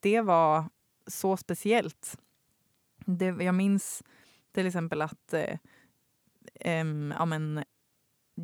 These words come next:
ganska tidigt, någon av de första veckorna, så satt jag i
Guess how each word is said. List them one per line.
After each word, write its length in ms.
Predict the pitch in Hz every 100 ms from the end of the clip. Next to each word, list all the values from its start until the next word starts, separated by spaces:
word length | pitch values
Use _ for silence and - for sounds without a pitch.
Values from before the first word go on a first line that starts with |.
| -
ganska 340 | 190 170 202
tidigt, 520 | - 160 160 143 - -
någon 300 | 160 156 147
av 140 | 165
de 100 | 160
första 240 | 156 160 160
veckorna, 400 | 165 - 160 151
så 140 | 160
satt 200 | - 160 -
jag 200 | 151 147
i 280 | 151 151